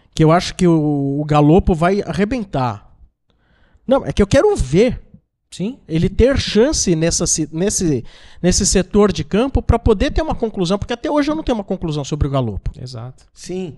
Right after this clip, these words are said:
Speaker 3: eu acho que o Galopo é subaproveitado ainda no São Paulo.
Speaker 2: É.
Speaker 3: Acho que o Galopo não, não é que ele não se encontrou. Não encontraram com ele ainda.
Speaker 2: Não, e, e ele, assim, de origem, ele era o oito. Ele não era dez no,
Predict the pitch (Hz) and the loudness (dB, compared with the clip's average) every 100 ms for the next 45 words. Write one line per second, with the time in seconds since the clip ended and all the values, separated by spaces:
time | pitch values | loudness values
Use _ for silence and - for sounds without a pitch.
0 | - - 143 156 202 - 220 214 165 196 | -20 -12 2 4 4 0 0 2 4 4
1 | 202 190 - 214 240 240 233 220 247 240 | 2 0 0 2 2 0 -4 -6 -6 -6
2 | 175 180 151 127 120 117 117 123 110 107 | -6 -4 -6 -8 -8 -10 -10 -10 -8 -10
3 | 104 104 _ _ 104 123 143 - 143 170 | -10 -16 _ _ -18 -16 -14 -12 -4 -2
4 | 147 170 190 226 226 190 120 - - _ | 0 0 0 -2 0 0 -2 -6 -20 _
5 | _ _ _ - 160 220 220 170 214 247 | _ _ _ -6 0 0 0 -6 -6 -4
6 | 294 240 214 196 - 208 190 185 175 156 | -8 -6 -6 -6 -8 -10 -8 -6 -6 -8
7 | 160 147 117 - _ _ _ _ _ - | -8 -8 -8 -14 _ _ _ _ _ -6
8 | 160 254 311 330 226 233 302 247 202 180 | -2 -2 -2 -6 -4 -6 -6 -8 -4 -2
9 | 165 151 143 302 202 123 175 185 233 - | -2 -4 -6 -6 -8 -8 -4 -2 -2 -4
10 | 208 147 202 175 190 247 180 156 151 165 | -4 0 0 0 0 -2 -2 -2 -2 -2
11 | 175 254 185 208 - 131 104 - _ _ | -2 -2 -2 0 -2 -4 -10 -14 _ _
12 | 117 165 165 214 254 135 123 110 107 117 | -14 -8 -4 -4 -6 -6 -6 -6 -10 -12